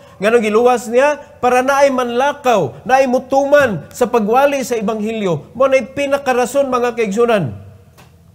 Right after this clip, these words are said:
Dili kay para buhion nato ang simbahan. Kay walay lain makabuhi sa simbahan, mga kaigsunan, ang Ginoo na. So, na'y mga Kristohanon, kamot og buhi sa simbahan.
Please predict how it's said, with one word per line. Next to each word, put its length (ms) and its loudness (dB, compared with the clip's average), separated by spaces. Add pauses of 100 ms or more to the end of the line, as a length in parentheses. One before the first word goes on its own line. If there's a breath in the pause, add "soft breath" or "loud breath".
Dili 240 -2
kay 160 0
para 320 0
buhion 400 0
nato 560 0 (480)
ang 160 -4
simbahan. 640 -2 (240 loud breath)
Kay 160 2
walay 320 2
lain 320 0
makabuhi 560 -4
sa 160 -8
simbahan, 480 -4
mga 160 -2
kaigsunan, 560 -2 (160 loud breath)
ang 240 0
Ginoo 400 4
na. 240 0 (560)
So, 80 0
na'y 160 6
mga 240 2
Kristohanon, 960 0
kamot 320 0
og 80 -2
buhi 320 0
sa 160 -4
simbahan. 560 0